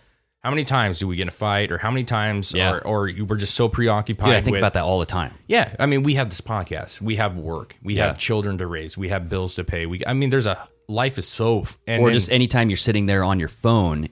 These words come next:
Speaker 2: and then your kid comes up and goes, "Hey, can you play with me?" And you go, "Eh,
Speaker 1: Yeah.
Speaker 2: not right now."
Speaker 1: Yeah, I, dude, I,
Speaker 2: It's like,
Speaker 1: and
Speaker 2: what, what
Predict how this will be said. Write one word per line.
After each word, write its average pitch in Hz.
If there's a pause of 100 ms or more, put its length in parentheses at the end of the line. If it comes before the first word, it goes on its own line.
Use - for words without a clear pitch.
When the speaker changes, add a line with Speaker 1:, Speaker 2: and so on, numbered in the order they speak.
Speaker 2:
and 92
then 87
your 87
kid 95
comes 87
up 80
and 76
goes, 76
"Hey, 143
can 131
you 175
play 151
with 151
me?" 151
And 143
you 120
go, 127
"Eh, 190
Speaker 1:
Yeah. 175
Speaker 2:
not -
right 123
now." 101
Speaker 1:
Yeah, 131
I, 104
dude, 117
I, 113
Speaker 2:
It's -
like, 101
Speaker 1:
and 82
Speaker 2:
what, 90
what 82